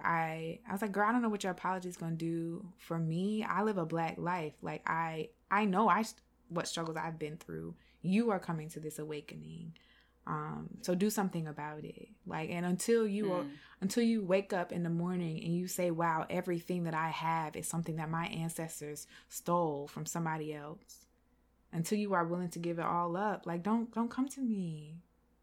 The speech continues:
Speaker 1: "Oh, no, I'm sorry." But that, again, that's my reparations plan. This is why I'm not running for president.
Speaker 2: <laughs>
Speaker 1: Um, no one would vote for me.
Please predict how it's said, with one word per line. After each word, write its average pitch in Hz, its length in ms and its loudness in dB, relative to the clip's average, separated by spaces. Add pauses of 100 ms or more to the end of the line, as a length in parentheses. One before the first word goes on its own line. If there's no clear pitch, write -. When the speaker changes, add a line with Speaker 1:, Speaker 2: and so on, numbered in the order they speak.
Speaker 1:
"Oh, 202 60 -2
no, 214 160 4
I'm 220 180 4
sorry." 247 800 -6 (1500)
But 170 400 -2
that, 202 280 6
again, 185 280 2
that's 185 240 2
my 180 160 4
reparations 175 640 0
plan. 170 480 -6
This 170 140 -10
is 170 80 -6
why 170 120 0
I'm 165 140 0
not 165 240 -2
running 165 200 -2
for 214 120 2
president. 175 580 -2 (120)
Speaker 2:
<laughs> 226 80 -6 (600)
Speaker 1:
Um, 170 200 4
no 180 120 8
one 196 200 6
would 185 100 2
vote 170 220 6
for 180 100 2
me. 180 380 0